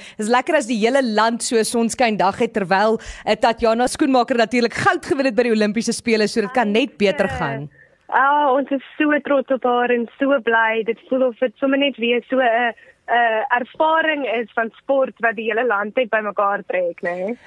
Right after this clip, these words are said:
Speaker 1: Maar Estie, ek wil net sê die goeie nuus hou nie op nie, want Bottomless Coffee Band het 'n nuwe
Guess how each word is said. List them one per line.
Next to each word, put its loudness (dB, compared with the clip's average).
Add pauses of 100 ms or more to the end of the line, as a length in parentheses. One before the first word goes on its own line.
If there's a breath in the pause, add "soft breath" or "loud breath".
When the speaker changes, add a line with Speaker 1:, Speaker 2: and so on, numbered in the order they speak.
Speaker 1:
Maar 2 (120)
Estie, 0
ek 2
wil 0
net 0
sê 2
die 0
goeie 0
nuus 2
hou 2
nie 0
op -2
nie, -8 (260 loud breath)
want 0
Bottomless 2
Coffee 0
Band 2
het -2
'n 2
nuwe 2